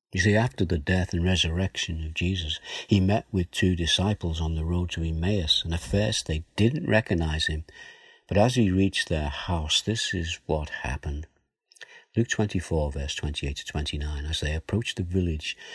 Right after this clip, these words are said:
to which they were going, Jesus continued on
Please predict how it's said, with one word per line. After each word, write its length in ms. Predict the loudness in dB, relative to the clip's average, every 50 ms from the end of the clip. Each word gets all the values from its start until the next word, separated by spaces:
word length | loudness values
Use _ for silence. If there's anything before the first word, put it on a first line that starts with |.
| -18 -14 -6
to 140 | -4 -2 0
which 240 | 0 0 2 2 2
they 180 | 2 2 2 2
were 200 | 0 0 -2 -2
going, 380 | 0 0 0 0 0 0 0
Jesus 420 | 0 2 2 2 2 2 2 2 0
continued 840 | 0 -2 -6 -4 -2 0 0 2 2 2 0 0 -2 -2 -4 -8 -10 -16 -20 -20 -20 -20 -20 _ _ _ 0
on 340 | 2 2 2 2 0 -2